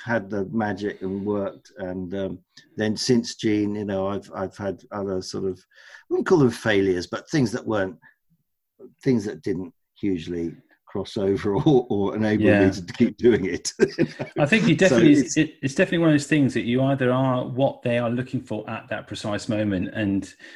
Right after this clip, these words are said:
Speaker 2: the feedback we kept getting was, you know, "You're, you're, you're very good, but you're just not good enough, and, and you're not in that nought point whatever it is percent of, of the bands that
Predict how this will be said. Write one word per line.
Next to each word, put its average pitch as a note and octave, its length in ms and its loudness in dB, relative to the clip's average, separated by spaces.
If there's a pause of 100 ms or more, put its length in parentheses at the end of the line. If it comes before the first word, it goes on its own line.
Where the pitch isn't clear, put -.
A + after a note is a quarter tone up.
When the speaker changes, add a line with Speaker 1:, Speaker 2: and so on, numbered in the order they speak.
(180)
Speaker 2:
the A2 160 -2
feedback A#2 420 2
we A2 120 2
kept - 240 -6
getting A#2 260 2
was, F#2+ 220 -2
you F#2+ 80 0
know, F2+ 60 0
"You're, G#2+ 340 2
you're, A#2 280 2 (100)
you're A2+ 120 0
very B2+ 240 4
good, G2+ 440 0
but A2 120 -4
you're G2+ 100 -4
just - 260 -4
not G#2+ 320 0 (680)
good A2 180 2
enough, F#2+ 420 -2
and, F#2+ 160 0
and G#2+ 340 -4
you're A2 160 -2
not A2 140 -2
in G2+ 100 -2
that G2+ 200 -4
nought A2+ 380 0
point G#2 340 0 (420)
whatever G2+ 300 2
it G2+ 120 -4
is F2+ 120 -4
percent G#2 580 -2
of, F#2 240 -4 (680)
of - 100 -10
the - 100 0
bands G2 320 2
that - 180 -4